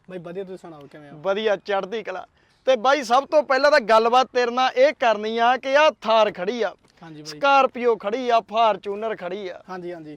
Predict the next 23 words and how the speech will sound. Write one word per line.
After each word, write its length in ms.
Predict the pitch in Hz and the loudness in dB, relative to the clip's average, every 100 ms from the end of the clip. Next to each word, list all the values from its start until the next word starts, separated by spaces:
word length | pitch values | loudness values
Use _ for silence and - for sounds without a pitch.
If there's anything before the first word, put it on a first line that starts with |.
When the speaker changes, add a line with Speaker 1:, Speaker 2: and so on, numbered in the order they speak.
| _ | _
Speaker 2:
ਵੀਹ 220 | 160 226 285 | -8 -6 -4
ਵੀਹ 120 | 311 | -2
ਲੱਖ 260 | 262 226 220 | 0 0 -4
ਦੀਆਂ 240 | 233 233 | -6 -6
ਗੱਡੀਆਂ, 420 | 208 190 196 214 220 | -4 -6 -4 -6 -4
ਚਾਲੀ 280 | 240 220 | -2 -2
ਚਾਲੀ 260 | 226 226 240 | -2 -4 -2
ਲੱਖ 300 | 233 220 214 | 0 -2 -2
ਦੀਆਂ, 280 | 220 254 311 | -8 -4 0
ਇਹ 120 | 311 | 0
ਗੱਡੀਆਂ 420 | 233 226 240 262 | 0 -4 -4 -4
ਯਾਰ 140 | 269 285 | -2 -4
ਤਿੰਨ 340 | - 262 262 | -2 -4 -4
ਚਾਰ 280 | - 269 277 | -2 0 0
ਹਜ਼ਾਰ 320 | 247 254 262 | 0 0 0
ਰੁਪਏ 240 | 262 269 269 | 0 0 2
ਦੇ 80 | 262 | 2
ਵਿੱਚ 240 | 254 262 | 0 -4
ਕਿਵੇਂ 280 | 220 247 247 | -6 -4 0
ਦੇਈ 180 | 240 226 | 0 4
ਜਾਂਦੇ 260 | 208 190 | 2 2
ਹੋ 60 | 180 | -6
ਤੁਸੀਂ? 240 | 160 151 | -8 -16